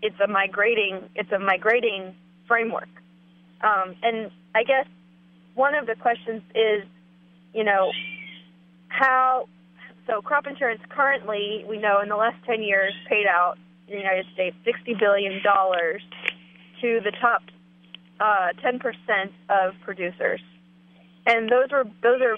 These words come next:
payments that were made, but basically mostly for either flood or drought,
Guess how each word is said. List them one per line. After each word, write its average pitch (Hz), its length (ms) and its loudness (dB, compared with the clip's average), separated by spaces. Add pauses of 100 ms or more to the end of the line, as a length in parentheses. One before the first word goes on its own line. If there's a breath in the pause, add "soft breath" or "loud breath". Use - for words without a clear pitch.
(240)
payments 233 320 0
that 202 140 -2
were 196 120 0
made, 196 460 0 (840)
but 269 240 2
basically 339 440 -2
mostly 220 640 0
for 196 300 2
either 190 300 0 (100)
flood - 320 2
or 185 140 -4
drought, 110 340 -2